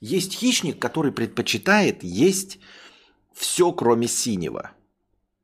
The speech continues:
Просто все, кроме синего. А, нам биология учит, что вызыв-, выживает сильнейший. Но это не так. И вот, э, хищник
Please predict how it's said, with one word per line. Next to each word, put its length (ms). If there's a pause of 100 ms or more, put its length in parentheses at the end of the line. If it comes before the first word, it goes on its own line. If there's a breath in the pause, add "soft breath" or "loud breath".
(280)
Просто 340
все, 240
кроме 300
синего. 500 (1700 loud breath)
А, 280
нам 280
биология 440
учит, 240
что 140
вызыв-, 320
выживает 400
сильнейший. 640 (1400)
Но 160
это 160
не 120
так. 360 (220 loud breath)
И 100
вот, 240 (180)
э, 480
хищник 720